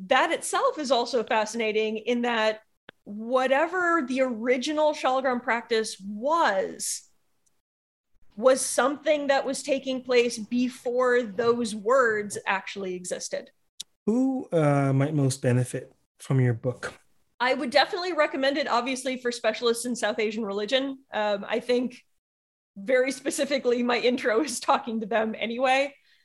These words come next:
Speaker 1: But I would actually also recommend it for anyone who is specifically interested in challenging the boundaries of what they think religion is.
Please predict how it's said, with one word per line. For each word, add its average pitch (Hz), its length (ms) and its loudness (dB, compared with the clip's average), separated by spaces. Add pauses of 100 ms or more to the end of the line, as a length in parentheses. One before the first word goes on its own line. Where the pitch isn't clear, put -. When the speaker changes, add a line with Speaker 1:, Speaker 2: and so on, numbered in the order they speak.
(360)
Speaker 1:
But 302 260 2
I 320 120 4
would 330 180 0
actually 427 380 0
also 330 400 0
recommend 254 460 0
it 262 160 -4
for - 100 0
anyone 277 440 0
who 277 120 -6
is 254 160 -4
specifically 240 600 -4
interested 233 800 -2 (480)
in 233 640 0 (1160)
challenging 277 680 0
the 240 60 -2
boundaries 233 640 -2
of 220 320 2
what 214 240 2
they 233 120 0
think 214 260 -8
religion 190 540 -6
is. - 440 -4